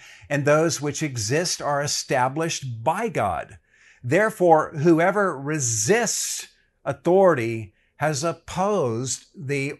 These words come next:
ordinance of God. In other words, governmental authority is established by God. And because of this fact, whoever, Paul says, resists authority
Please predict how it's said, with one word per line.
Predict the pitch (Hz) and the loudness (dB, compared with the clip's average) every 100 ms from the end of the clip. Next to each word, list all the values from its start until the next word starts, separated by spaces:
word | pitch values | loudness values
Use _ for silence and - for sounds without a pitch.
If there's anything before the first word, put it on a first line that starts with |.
| - | -12
ordinance | - 185 208 190 139 113 117 - - - _ _ | -4 0 0 -2 -6 -8 -10 -10 -12 -14 _ _
of | 131 123 | -10 -4
God. | 143 147 92 53 101 _ _ _ _ _ _ _ _ _ _ _ _ _ | -2 -2 -4 -8 -14 _ _ _ _ _ _ _ _ _ _ _ _ _
In | 156 | 2
other | 160 170 147 | 4 6 4
words, | 147 156 160 - | 4 2 0 0
governmental | 147 151 156 151 147 156 139 | 0 2 0 -2 -2 -4 -4
authority | 135 135 131 143 170 170 | -4 -2 0 2 2 0
is | 117 113 113 110 | -2 -4 -6 -8
established | - - - - 131 139 160 151 139 - 135 | -10 -8 -8 -4 -2 -2 -2 -4 -4 -6 -4
by | 139 127 | -4 -2
God. | 117 101 110 135 - _ _ _ _ | -4 -2 -4 -8 -16 _ _ _ _
And | - 165 | -2 2
because | 170 - 208 196 | 0 2 0 0
of | 190 | -2
this | 135 127 | -2 -4
fact, | - 120 107 143 - _ _ _ | -2 -2 0 -2 -6 _ _ _
whoever, | 156 143 196 202 165 202 190 151 123 - | -6 4 6 6 6 4 4 0 0 -2
Paul | 135 123 | -2 -2
says, | - 117 123 123 | -2 -4 -4 -4
resists | 135 139 117 113 196 214 - - | -4 -2 -2 0 2 2 -4 -6
authority | 170 - 202 196 139 117 123 | -8 0 2 2 0 -2 -6